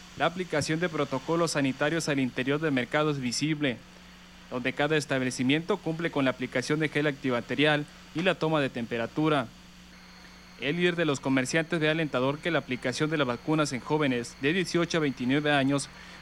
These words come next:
pueda provocar un repunte en la economía local.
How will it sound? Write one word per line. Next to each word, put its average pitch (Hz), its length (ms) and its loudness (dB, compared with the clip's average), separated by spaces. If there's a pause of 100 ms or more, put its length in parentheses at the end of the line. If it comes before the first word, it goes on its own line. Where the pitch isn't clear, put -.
pueda 165 200 2
provocar 139 460 0
un 175 100 0
repunte 160 440 0
en 220 60 2
la 165 60 4
economía 135 520 2
local. 131 400 0